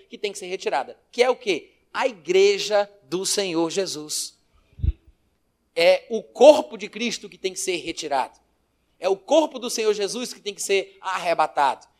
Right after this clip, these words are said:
retirado, que tem que partir, pra que aí então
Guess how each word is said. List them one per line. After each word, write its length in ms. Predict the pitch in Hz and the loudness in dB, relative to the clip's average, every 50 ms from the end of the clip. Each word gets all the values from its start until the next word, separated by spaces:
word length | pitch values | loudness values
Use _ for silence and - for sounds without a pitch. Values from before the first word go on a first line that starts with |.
| _ _ _ | _ _ _
retirado, 800 | _ - 180 185 180 - - 185 170 170 170 170 151 127 131 | _ -2 0 0 0 -2 -2 0 2 2 2 2 0 -2 -6
que 80 | - - | -12 -10
tem 100 | - 185 | -10 -10
que 80 | 165 - | -10 -2
partir, 960 | - 196 170 - - - - - - - 226 233 220 165 120 - _ _ _ _ _ _ _ | 0 0 0 0 -6 -6 -4 -2 -2 -2 -2 -4 -6 -6 -8 -10 _ _ _ _ _ _ _
pra 180 | 190 160 156 | -2 -2 -2
que 160 | - - 180 165 | -2 -2 -2 0
aí 240 | 151 160 196 254 | 0 0 0 0
então 720 | 311 339 359 - - 208 175 175 170 175 185 240 330 - | -2 -2 -4 0 0 0 0 2 0 -2 -2 -2 -6 -10